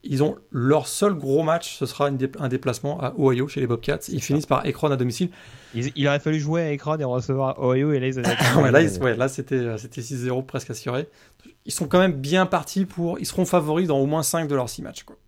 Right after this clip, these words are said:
Speaker 1: Euh, on verra
Speaker 2: C'est ça.
Speaker 1: celui d'Ohio le cinq décembre. Donc ça les met quand même en bonne situation pour aller jouer la finale de conf. Ça, c'est certain que là, ils ont été avantagés au calendrier, je trouve, quoi.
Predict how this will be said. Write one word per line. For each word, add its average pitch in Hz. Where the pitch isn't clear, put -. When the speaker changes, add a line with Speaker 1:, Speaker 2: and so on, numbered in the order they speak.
Speaker 1:
Euh, -
on 139
verra 123
Speaker 2:
C'est 139
ça. -
Speaker 1:
celui 135
d'Ohio 123
le 117
cinq 120
décembre. 143
Donc 135
ça 160
les 160
met 180
quand 165
même 160
en 143
bonne 147
situation 151
pour 131
aller 123
jouer 127
la 113
finale 131
de 110
conf. -
Ça, -
c'est -
certain 143
que 139
là, 131
ils 123
ont 127
été 131
avantagés 117
au 113
calendrier, 117
je 135
trouve, -
quoi. -